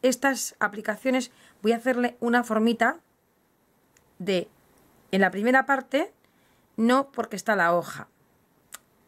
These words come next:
O sí, puedo comenzarla por aquí, da igual. Ahora, como está aquí la hojita, pues tendría que empezarla hacia abajo, entonces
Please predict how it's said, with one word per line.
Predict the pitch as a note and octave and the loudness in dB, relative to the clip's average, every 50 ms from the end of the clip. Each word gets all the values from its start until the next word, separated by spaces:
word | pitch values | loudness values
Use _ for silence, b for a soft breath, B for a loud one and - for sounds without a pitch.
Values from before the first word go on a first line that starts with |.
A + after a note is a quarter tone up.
| _ _ - - | _ _ -4 -2
O | C4 B3+ | -2 0
sí, | A#3+ - A3+ A#3 F#3+ - - _ | 0 -2 -4 -4 -4 -6 -10 _
puedo | - A#3 A#3 A3 G#3+ G#3+ | -2 0 2 2 0 -2
comenzarla | F#3 F#3 E3+ E3+ F#3+ F#3 F3 F3 E3 | -4 -8 -6 -6 -6 -6 -4 -4 -6
por | - D3+ C#3 | -6 -8 -12
aquí, | C3 - - B2+ - - | -12 -14 -16 -20 -10 -4
da | F#3+ G3+ F#3 | -2 -2 -2
igual. | E3 D3+ C#3+ B2+ A2+ b b b b b b b b b b b b b b _ _ _ | -2 -4 -8 -12 -14 b b b b b b b b b b b b b b _ _ _
Ahora, | - A#3+ B3 A#3+ A#3 | 0 0 2 0 0
como | - F#3 F#3 F#3+ | -4 -8 -10 -8
está | - - A3+ | -4 -4 -4
aquí | A3 - B3 | -4 -2 0
la | B3 A#3+ B3 | 2 2 2
hojita, | B3 - - C4+ D4 - - C4+ E4+ G4+ G4+ - _ _ _ _ | 0 -2 -6 -10 -8 -4 -4 -4 -4 -4 -8 -16 _ _ _ _
pues | - G#3 G#3 G3+ - | -8 -8 -8 -4 -4
tendría | - A3 A3 B3 B3+ | -4 0 0 0 0
que | B3+ B3+ | 0 0
empezarla | A#3 A3+ - A3 G#3 G3+ | -2 -2 -2 -2 -2 -2
hacia | F#3 - G3 | -2 -2 -2
abajo, | G3 A3 G3+ F3+ - F#3 | 0 0 0 -2 -4 -8
entonces | F3 F3 G3 F3+ G3 F#3 - - | -8 -8 -8 -8 -8 -12 -14 -18